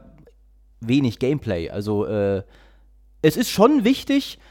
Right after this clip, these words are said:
man muss sich aber, denke ich, schon bewusst sein, in manchen Genres ist sie wichtiger als in anderen, die Storys. Und, äh, in manchen S-, Genres wird es mehr Leute geben, die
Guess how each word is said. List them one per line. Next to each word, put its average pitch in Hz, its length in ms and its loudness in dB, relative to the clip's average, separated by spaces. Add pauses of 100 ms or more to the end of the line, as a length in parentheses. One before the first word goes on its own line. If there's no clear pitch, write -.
(440)
man 151 120 6
muss 208 160 2
sich 208 140 0
aber, 185 100 4
denke 185 140 0
ich, 160 60 -4
schon 202 200 2
bewusst 190 320 0
sein, 190 160 4
in 170 180 0
manchen 180 380 4
Genres 202 340 2
ist - 140 -8
sie 156 220 -6
wichtiger 180 440 -2
als - 160 -4
in 139 100 -2
anderen, 185 540 2
die 220 120 -4
Storys. 240 500 -2 (320)
Und, 196 420 4
äh, 190 220 4
in 170 180 2
manchen 185 340 2
S-, - 220 -6 (200)
Genres 175 600 2 (480)
wird 160 280 2
es 170 120 -8
mehr 151 240 6
Leute 175 380 4
geben, 165 480 0 (420)
die 175 180 -6